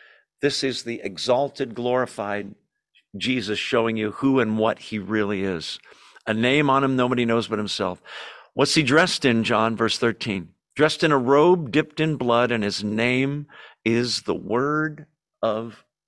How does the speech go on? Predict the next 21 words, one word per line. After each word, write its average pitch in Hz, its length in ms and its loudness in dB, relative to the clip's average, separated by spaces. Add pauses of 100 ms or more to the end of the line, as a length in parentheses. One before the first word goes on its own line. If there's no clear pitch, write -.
(140)
God." 95 380 -4 (1600)
There's 165 220 4
a 185 40 2
few 220 220 4
scholars 160 480 4
that 151 160 0
think 170 220 0
the 127 120 2
robe 151 320 4
is 120 140 2
drip-, - 500 -4
dipped 165 240 0
in 151 140 2
blood 151 300 2
because 135 340 -4
it's - 160 -8
his 156 220 -2
blood 139 260 0
from 127 160 -6
the 120 80 0
cross. 143 480 -2